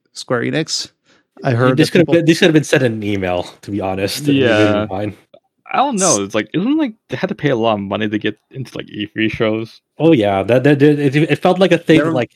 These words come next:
Speaker 2: <laughs> it, it
Speaker 4: The
Speaker 2: felt like a
Speaker 4: only
Speaker 2: thing just to,
Speaker 4: thing
Speaker 2: just to get an E three slot just for future years. That's what it felt like. <laughs>
Speaker 4: The only thing that was even close to being an announcement here was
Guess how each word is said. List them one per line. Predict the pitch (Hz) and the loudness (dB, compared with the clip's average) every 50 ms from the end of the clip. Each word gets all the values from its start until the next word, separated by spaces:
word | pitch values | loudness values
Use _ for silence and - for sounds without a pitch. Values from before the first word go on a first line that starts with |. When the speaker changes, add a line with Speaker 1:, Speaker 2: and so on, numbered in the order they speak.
| _ _ _ _ _ _ _ _ - | _ _ _ _ _ _ _ _ -20
Speaker 2:
<laughs> | - - - _ _ _ - - - - _ - - - - | -20 -20 -20 _ _ _ -20 -20 -20 -20 _ -20 -14 -8 -8
it, | 156 - - - - | -8 -8 -10 -10 -6
it | 262 - | -2 0
Speaker 4:
The | 156 156 | 0 2
Speaker 2:
felt | - 202 156 | 4 4 4
like | 151 160 | 4 4
a | 185 | 4
Speaker 4:
only | 196 208 214 | 2 2 2
Speaker 2:
thing | 214 | 0
just | 165 156 - | 0 0 4
to, | 165 165 160 190 | 4 4 4 4
Speaker 4:
thing | 156 147 - | 2 0 -2
Speaker 2:
just | 143 135 - | -4 -6 -8
to | - | -6
get | - 139 123 | -8 -8 -6
an | 120 | -6
E | 123 117 | -6 -6
three | - - 113 107 | -6 -4 -4 -4
slot | 104 - - 101 92 92 - - | -4 -4 -6 -6 -6 -6 -8 -8
just | - 113 - - | -8 -8 -8 -6
for | - 117 104 | -4 -6 -4
future | - - 104 101 - 110 | -4 -4 -4 -4 -2 -2
years. | 101 98 92 92 87 - | -2 -2 -2 -4 -4 -4
That's | - - | -6 -4
what | - 110 | -4 -6
it | 104 - | -6 -4
felt | - 98 98 - | -6 -6 -6 -6
like. | - 101 95 156 - - - _ _ - | -4 -2 -2 -2 -2 -4 -8 _ _ -14
<laughs> | 254 254 _ _ _ _ _ _ _ _ _ _ _ _ _ _ _ _ _ _ _ _ - | -14 -14 _ _ _ _ _ _ _ _ _ _ _ _ _ _ _ _ _ _ _ _ -2
Speaker 4:
The | 147 139 - | 0 0 2
only | - 147 156 170 185 196 | 2 2 4 4 2 2
thing | 185 - 180 175 170 | 0 0 0 2 2
that | 165 151 | 2 2
was | 139 143 135 127 127 | 4 2 2 2 4
even | 139 131 131 123 113 104 | 4 4 4 2 0 -2
close | - - - 113 107 104 107 107 - - | -4 -6 -4 0 2 2 2 0 -4 -10
to | - - | -10 -8
being | 110 110 113 113 107 | -6 -4 -4 -2 -2
an | 107 104 | -2 -2
announcement | 101 95 92 92 101 98 - - 131 131 127 | -2 0 0 0 -2 -4 -4 -4 -4 -4 -2
here | - 135 135 135 131 | 0 0 0 2 2
was | 117 113 107 107 95 - | 2 2 2 0 0 -4